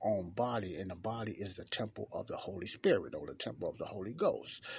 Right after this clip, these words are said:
You know, that's your, that's your temple. So therefore, when you sin against your body, it's almost like you just personally sinning against Christ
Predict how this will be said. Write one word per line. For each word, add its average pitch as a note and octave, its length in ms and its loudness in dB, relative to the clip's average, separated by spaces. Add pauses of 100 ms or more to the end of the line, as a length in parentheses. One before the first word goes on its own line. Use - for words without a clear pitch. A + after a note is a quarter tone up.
(180)
You A2+ 160 2
know, D#2 320 0
that's A2+ 260 6
your, G#2+ 220 6
that's G#2+ 280 2
your G2 140 2
temple. - 380 0
So F2+ 140 -2
therefore, A2 500 2
when G#2 200 -2
you G#2+ 160 -2
sin B2+ 600 2 (380)
against A2 480 2
your F2+ 260 4 (140)
body, C#3 380 6
it's F#2 120 -2
almost A2 420 2
like A2+ 240 4
you A2 160 -2
just G#2+ 380 2
personally A2 520 4
sinning G#2+ 420 4
against G2 400 -2
Christ B2 440 2